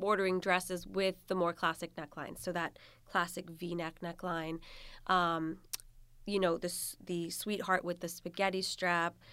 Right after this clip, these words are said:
Um, strapless is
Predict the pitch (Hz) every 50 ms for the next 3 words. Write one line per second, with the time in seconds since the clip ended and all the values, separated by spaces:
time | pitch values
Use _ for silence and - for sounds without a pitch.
0 | - - - - - - _ _ 196 190 185 180 185 - - - - - - -
1 | - 294 294 311 370 381 - 381 381 381 370 - - - - - - - _ _
2 | _ _ _ _ _ _ _ _ - - - _ _ - 220 220 214 208 190 196
3 | - -